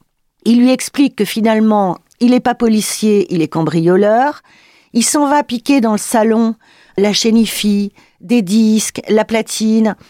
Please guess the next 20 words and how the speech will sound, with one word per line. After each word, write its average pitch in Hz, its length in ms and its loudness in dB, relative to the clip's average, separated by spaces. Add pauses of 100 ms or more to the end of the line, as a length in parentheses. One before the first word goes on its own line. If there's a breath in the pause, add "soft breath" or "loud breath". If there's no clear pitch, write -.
qu'il 180 180 -6
enfourne 202 600 -2
dans, 180 280 -2
dans 170 220 -4
un, 160 300 -2
un 160 180 -4
grand 190 240 -2
sac, - 440 -6
euh, 160 360 -2
kaki 180 340 -8
qu'il 160 220 -4
a 151 60 0
apporté. 165 500 -8 (340 soft breath)
Cette 226 280 -4
fois, 226 380 -2 (260 soft breath)
ce - 500 -2
policier 226 600 0
ou 208 80 -4
faux 220 220 -4
policier 208 680 -2